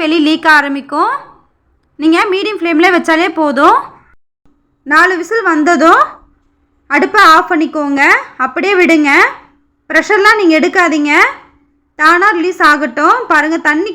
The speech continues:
கொஞ்சம் கூட லீக் ஆகலை பாருங்க. இப்போ ஒரு அஞ்சு நிமிஷம் ஆயிடுச்சு, திறந்து பார்த்துடலாம். பாருங்க, சூப்பரா சாஃப்டா வெந்து வந்திருக்கு. இப்போ இந்த பொங்கலுக்கு தாளிப்பு கொடுத்துடலாம். தாளிப்பு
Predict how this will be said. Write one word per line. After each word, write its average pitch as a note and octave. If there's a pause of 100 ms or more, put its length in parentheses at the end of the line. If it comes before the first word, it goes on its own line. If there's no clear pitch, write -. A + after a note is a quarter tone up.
கொஞ்சம் E4
கூட G4+ (100)
லீக் F4
ஆகலை D4
பாருங்க. C#4 (1400)
இப்போ E4+ (560)
ஒரு C#4+
அஞ்சு D#4
நிமிஷம் F4+
ஆயிடுச்சு, D#4+ (180)
திறந்து D4+
பார்த்துடலாம். D4+ (1200)
பாருங்க, D#4 (140)
சூப்பரா F#4+ (120)
சாஃப்டா E4+ (440)
வெந்து C#4+
வந்திருக்கு. C#4+ (680)
இப்போ F4+ (100)
இந்த F#4+
பொங்கலுக்கு E4 (100)
தாளிப்பு E4
கொடுத்துடலாம். C#4 (920)
தாளிப்பு F4+